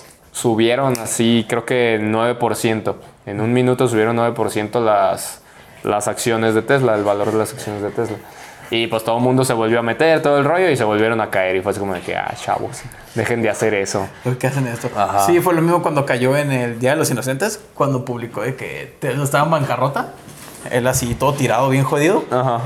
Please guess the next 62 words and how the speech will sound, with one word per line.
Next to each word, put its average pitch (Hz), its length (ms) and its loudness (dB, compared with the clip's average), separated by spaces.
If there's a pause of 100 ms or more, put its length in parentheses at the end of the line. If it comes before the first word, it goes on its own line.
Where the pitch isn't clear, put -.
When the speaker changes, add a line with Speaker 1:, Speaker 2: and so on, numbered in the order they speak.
(120)
Speaker 2:
Y 123 180 0
con 127 200 2
el 120 100 0
letrero 113 400 0
de 113 240 0
que 104 340 -8
Tesla 117 260 -2
está 117 120 -8
en 117 60 -8
bancarrota. - 420 -10 (140)
<laughs> 254 440 0
Speaker 1:
Ah, 135 240 4
no 139 140 4
vi 135 100 4
Speaker 2:
Y 135 240 4
Speaker 1:
eso. 139 140 2
Speaker 2:
pues 151 160 4
así, 170 280 2
pues 165 320 2
todos 170 160 4
los 165 120 2
accionistas 143 460 0
fue 156 160 4
de 147 100 2
que, 127 80 -4
"No 120 120 -2
mames, 151 280 2
pues - 240 -6
quítalas 165 500 2
a 147 40 -2
la 123 140 2
Speaker 1:
Ajá. 120 80 2
Speaker 2:
verga", 120 300 2
y, 135 80 0
pero 135 200 2
ya. 175 380 0 (280)
Y 135 100 0
pues 120 200 0
todos 139 100 2
las 147 140 2
quitaron. 151 400 4
Y 143 120 2
cuando 131 300 2
se 135 100 2
dieron 139 180 4
cuenta 170 400 0
que 123 300 2
Elon 156 300 2
Musk 165 280 2
dijo 147 240 2
que - 80 -2
fue - 120 -2
una 180 120 4
broma, 165 300 2 (340)
Speaker 1:
<coughs> - 340 2
Ajá. 117 340 0
Speaker 2:
fue 143 140 4
así 139 200 2
como 139 220 -2
de 123 80 -2
que, 120 140 -6
"Vato, 147 340 0